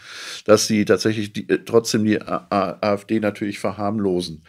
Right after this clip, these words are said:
Es gibt eine Kachel, könnte sich jeder im Netz angucken, wo sie sagen, wir schließen Koalition mit der A F D und den Grünen aus.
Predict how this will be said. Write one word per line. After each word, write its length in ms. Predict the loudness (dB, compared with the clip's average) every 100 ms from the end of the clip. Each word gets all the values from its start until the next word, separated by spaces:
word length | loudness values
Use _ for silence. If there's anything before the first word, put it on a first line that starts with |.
| -20 -20 -10
Es 140 | -4
gibt 240 | -2 -2 -4
eine 80 |
Kachel, 400 | -4 -4 0 0
könnte 300 | 0 -4 -6
sich 100 | -10
jeder 340 | -8 0 0 0
im 120 | -6
Netz 220 | -4 -4 -4
angucken, 600 | -6 -6 -6 -6 -8 -10 -20 -20 _
wo 120 | -2
sie 120 | -2
sagen, 320 | 2 4 4 2
wir 80 |
schließen 480 | -4 -6 -4 -2 -4
Koalition 560 | 0 0 0 0 0 0
mit 120 | 0
der 140 | 2
A 160 | 6 4
F 140 | 4
D 400 | -2 -2 -2 -4 -14 _ _ _
und 400 | 10 10 8 2
den 160 | 2 2
Grünen 340 | 2 0 0
aus. 480 | -2 -2 -2 -4 -12